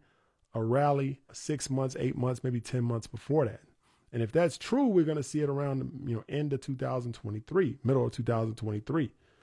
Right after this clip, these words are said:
which could happen, right? So like I said, is I think crypto is still a strong buy. I'm not selling none of it. I, I'm actually buying some, X R P specifically. X R P is very close, I believe, to a lawsuit resolution. And if that happens, I'm telling you,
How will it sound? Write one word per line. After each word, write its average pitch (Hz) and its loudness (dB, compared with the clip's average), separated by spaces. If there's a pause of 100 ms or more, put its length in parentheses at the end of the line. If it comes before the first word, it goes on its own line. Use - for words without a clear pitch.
(180)
which - -6
could 147 4
happen, 180 4
right? 120 -4 (1080)
So - 2
like 208 8
I 220 8
said, 185 4
is 151 2
I 165 0
think 190 0
crypto 160 -4
is 123 -6
still 139 -6
a 139 -6
strong 131 -4
buy. 117 -2
I'm 135 -2
not 120 -4
selling 131 0
none 110 -2
of 101 -4
it. 101 -6
I, - -6
I'm 120 -2
actually 131 0
buying 123 2
some, 98 -8
X 120 -4
R 117 0
P 139 2
specifically. 117 -2 (160)
X 135 -2
R 143 2
P 165 0
is 123 2
very 151 4
close, 143 0
I 123 -2
believe, 120 -2
to 117 -4
a 107 -6
lawsuit 127 -2
resolution. 127 -2
And 107 -6
if 107 -6
that 151 2
happens, 143 2
I'm 107 -6
telling 151 -2
you, 101 -6